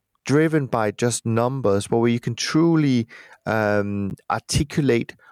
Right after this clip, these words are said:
why their individual models are different. I mean, you need to understand the difference of the actual model.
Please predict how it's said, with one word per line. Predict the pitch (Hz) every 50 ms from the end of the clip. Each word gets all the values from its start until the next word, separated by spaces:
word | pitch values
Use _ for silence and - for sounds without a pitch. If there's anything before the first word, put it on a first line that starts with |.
| - _ -
why | - 107 107 113 117 120 123 123
their | 113 113 110 110 107
individual | 110 110 107 98 107 95 107 110 - - 110 104
models | 98 98 95 101 101 104 101 104 98 - - - - - - _ _ _ _ _ -
are | 107 113 117 -
different. | - 104 92 - - - - - - - - _ _ _ -
I | 113
mean, | 113 110 110
you | 113 120
need | 123 135 135 -
to | - 131
understand | 110 113 107 - - - 110 110 110 110
the | 104 104 - -
difference | - 120 117 - - 107 - - - - -
of | - - - -
the | 113 98 -
actual | - 104 104 - - - 107 95
model. | 90 92 95 95 101 - - - -